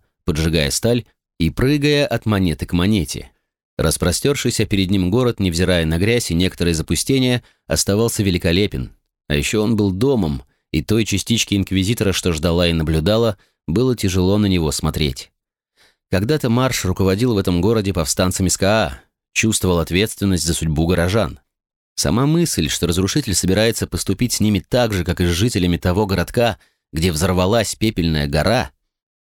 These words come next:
Поблизости от Лютадели не было вулканов. К несчастью, разрушитель мог легко обойтись и без участия сил природы.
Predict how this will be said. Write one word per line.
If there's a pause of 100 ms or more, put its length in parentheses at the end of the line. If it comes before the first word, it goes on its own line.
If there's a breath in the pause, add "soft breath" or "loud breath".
(420)
Поблизости
от
Лютадели
не
было
вулканов. (600 soft breath)
К
несчастью,
разрушитель
мог
легко
обойтись
и
без
участия
сил
природы.